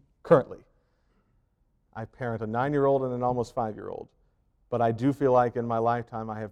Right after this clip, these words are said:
parented a lot of teens. <laughs> And I take great delight in it.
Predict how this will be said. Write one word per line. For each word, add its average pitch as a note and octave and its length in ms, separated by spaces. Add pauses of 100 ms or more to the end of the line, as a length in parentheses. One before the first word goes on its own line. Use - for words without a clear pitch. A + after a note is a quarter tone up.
parented A2+ 420
a G#2+ 40
lot G2+ 180
of - 160
teens. - 420 (180)
<laughs> - 100 (1300)
And A#2+ 100
I A2+ 100
take B2 240
great A#2+ 220
delight A2+ 340
in A#2+ 120
it. D#3 100